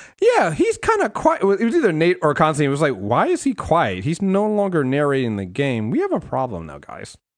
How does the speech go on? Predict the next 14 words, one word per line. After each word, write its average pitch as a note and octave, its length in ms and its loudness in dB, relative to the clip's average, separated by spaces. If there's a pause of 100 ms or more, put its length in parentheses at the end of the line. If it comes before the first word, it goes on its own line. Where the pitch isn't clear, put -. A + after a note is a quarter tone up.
(120)
<laughs> G3 60 -4 (440)
So, - 300 -16 (720)
um, C#3 680 0 (760)
but G3 140 2
then A#3 180 2
you, G#3 80 -4
you G3 260 2
have F3+ 280 0
Kayla G#3+ 240 2
showing D#3+ 240 -2
makeup, B2 360 -2 (440)
you C3+ 100 -2
know, B2 380 0 (100)
and B2+ 500 -2